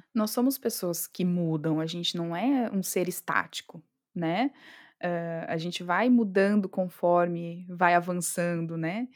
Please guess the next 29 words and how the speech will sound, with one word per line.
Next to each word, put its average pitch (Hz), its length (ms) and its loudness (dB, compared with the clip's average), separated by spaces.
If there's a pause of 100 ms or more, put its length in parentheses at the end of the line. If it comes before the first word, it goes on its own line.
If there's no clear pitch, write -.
(360)
E, - 300 -2
e 190 40 2
os 190 80 -2
nossos 202 280 0
interesses 240 460 4
também 185 260 -2
mudam. 151 380 -4 (420)
Então, 190 180 -2
pode 220 240 4
ser 240 220 6
que 226 480 0
algo 202 280 4
que - 160 -6
me 190 200 -2
gere 190 260 0
muita 220 300 2
satisfação 247 680 0
hoje 294 400 2
não 415 160 -12
seja 349 320 -2
algo 240 200 4
que 269 100 -6
vai 247 100 0
me 247 100 4
gerar 214 200 -2
tanta 202 560 2
satisfação 190 640 -6
assim 185 640 -4
daqui 165 520 -6